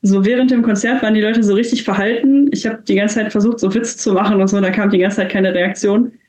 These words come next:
Und dann nach dem Konzert kamen die alle an den Merchstand, haben so jeder eine Platte gekauft und so richtig viel Geld ausgegeben.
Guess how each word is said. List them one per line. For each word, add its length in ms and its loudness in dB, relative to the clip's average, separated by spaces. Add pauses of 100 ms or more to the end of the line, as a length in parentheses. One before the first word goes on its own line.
Und 120 0
dann 120 0
nach 160 0
dem 120 2
Konzert 460 0
kamen 180 2
die 80 0
alle 220 0
an 120 0
den 120 2
Merchstand, 400 0
haben 140 4
so 320 0 (240)
jeder 260 2
eine 160 2
Platte 320 -2
gekauft 420 0
und 100 2
so 80 0
richtig 240 0
viel 80 0
Geld 200 0
ausgegeben. 760 0